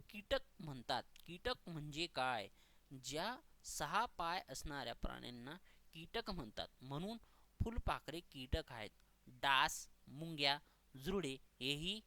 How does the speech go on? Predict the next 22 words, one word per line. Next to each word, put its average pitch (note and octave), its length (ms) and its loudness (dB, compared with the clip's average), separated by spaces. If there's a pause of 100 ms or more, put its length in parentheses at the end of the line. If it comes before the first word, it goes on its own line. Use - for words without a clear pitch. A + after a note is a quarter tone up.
(320)
कीटक F3+ 420 0
आहेत. A2+ 140 0 (300)
कीटक F3+ 240 -4
कुठकुठले? G#3+ 600 -4
डास, D#3 640 0
मुंग्या, D3+ 480 0
जुरडे, B2+ 440 -6 (2750)
वळवंट. D#3 560 0
आता D#3 240 -2
बघा, A3+ 300 -2
याच्याबद्दल E3+ 640 -2
अत्यंत F3+ 400 -6
महत्त्व, C3+ 300 -4
बॅट्स, B2 540 -2 (460)
बॅट्स B2 260 -6
म्हणतात A#2 160 -8
त्याला. G2 180 -8 (800)
अ, A2+ 120 -12 (120)
वटवाघूळ, D3+ 720 2 (720)
वटवाघळांना D3 840 0 (180)
पंख A#3+ 260 -2
असतात, F#3+ 360 4